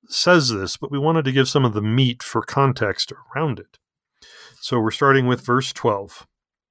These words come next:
And we're gonna read this in a round robin. We each have a different translation. So we've never actually tried this, and you may not have either. We'll see how it goes.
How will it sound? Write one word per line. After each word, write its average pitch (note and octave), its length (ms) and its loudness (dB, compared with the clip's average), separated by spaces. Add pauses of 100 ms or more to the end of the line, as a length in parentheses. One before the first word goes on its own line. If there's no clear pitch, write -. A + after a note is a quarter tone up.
(1160)
And A2+ 240 0
we're B2+ 140 0
gonna D#3 180 4
read C#3 220 2
this C#3+ 360 4
in C#3 140 0
a A#2 80 2
round B2+ 320 4
robin. C#3 400 4
We B2 180 -4
each E3+ 280 0
have D3 180 2
a B2 80 0
different C#3+ 360 -2
translation. B2+ 800 0
So A2+ 240 -2
we've A2+ 280 -6
never A3 260 2
actually D#3 300 0
tried F#3 280 2
this, C3+ 280 4 (340)
and A2 240 0
you B2+ 100 2
may D3+ 200 4
not C3+ 220 2
have C3 200 0
either. B2 340 -2
We'll G2+ 160 -8
see C3 220 -2
how A2+ 160 0
it F#2+ 80 -8
goes. G#2 340 0